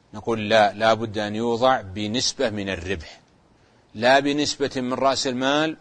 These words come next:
ولا بمال معين. مثال ذلك لو قال: "أنا أضمن لك عشرين في المائة ربح والباقي نقتسمه أنا وإياك"، نقول: "هذا الشرط باطل"،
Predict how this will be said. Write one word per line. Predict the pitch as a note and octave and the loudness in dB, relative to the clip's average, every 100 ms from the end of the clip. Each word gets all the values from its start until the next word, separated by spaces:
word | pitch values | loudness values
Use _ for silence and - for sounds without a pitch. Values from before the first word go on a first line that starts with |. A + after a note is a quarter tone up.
| B2 | -6
ولا | A2+ B2 A#2+ | -2 2 2
بمال | A2+ A2+ A#2+ B2 C3 C#3 - | 0 -2 -2 -2 -2 -4 -6
معين. | G2+ G2 F2+ F2+ G#2+ | -4 -2 -2 -6 -6
مثال | B2 D3 A#2+ | 2 2 4
ذلك | G2+ G2 F#2 F2+ - _ _ _ _ _ _ - | 2 2 2 -2 -12 _ _ _ _ _ _ -4
لو | A2+ B2 - | 0 0 4
قال: | D#3 E3 F3 F#3 - _ _ _ D3+ | 6 8 6 4 -10 _ _ _ 0
"أنا | F3 F3+ F3 F#3 E3+ | 2 2 2 2 2
أضمن | D#3 E3 D#3+ D#3+ | 0 -4 -2 0
لك | E3 D#3+ | 0 0
عشرين | D3 D3 D3+ G3 G3+ G3 | -4 -4 -4 -2 0 -2
في | D3+ D#3 | -2 -2
المائة | D3+ D#3 C3+ B2 | -2 -2 -2 0
ربح | B2+ G2+ - - _ _ _ _ _ _ - | 0 0 -8 -14 _ _ _ _ _ _ -4
والباقي | C#3+ C3 C3+ D#3 - F3 G#3 F#3+ - - - _ - | -2 2 4 4 4 2 0 -4 -16 -20 -20 _ -8
نقتسمه | D3 - - D3+ C#3+ A#2+ A2 A2 C3 | -6 -4 -4 -2 -2 -2 -4 -4 -4
أنا | B2+ | -2
وإياك"، | A2+ A2 G#2+ G2+ G2 F#2 - _ _ _ _ _ | 0 -2 -2 -4 -2 -2 -6 _ _ _ _ _
نقول: | A2+ A2+ A#2 | -10 -4 2
"هذا | A#2+ A2+ | 2 0
الشرط | G2 C#3 D3 G2 | -2 -2 -2 0
باطل"، | F#2+ F#2 E2+ - G#2 | 2 2 2 0 -4